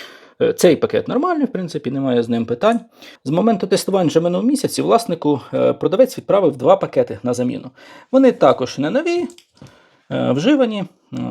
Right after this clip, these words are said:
з слідами використання. Значить, і ці два пакети видали по сорок ампер-годин, тридцять дев'ять і сім і сорок ампер-годин. Тому я встановлю якийсь із цих двох пакетів, треба буде зробити отвори на них. Тут навіть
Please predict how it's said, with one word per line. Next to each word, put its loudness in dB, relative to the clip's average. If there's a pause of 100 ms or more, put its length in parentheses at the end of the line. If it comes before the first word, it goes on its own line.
з -12
слідами 0
використання. 0 (320)
Значить, -10
і -6
ці -6
два 2
пакети 0
видали -4
по -4
сорок -6
ампер-годин, -4
тридцять -2
дев'ять 0
і -8
сім -6
і -6
сорок -6
ампер-годин. -12 (380)
Тому -2
я 0
встановлю -4
якийсь -6
із -8
цих -4
двох -12
пакетів, -2
треба -4
буде -8
зробити -14 (440)
отвори 0
на -4
них. -8
Тут -4
навіть 0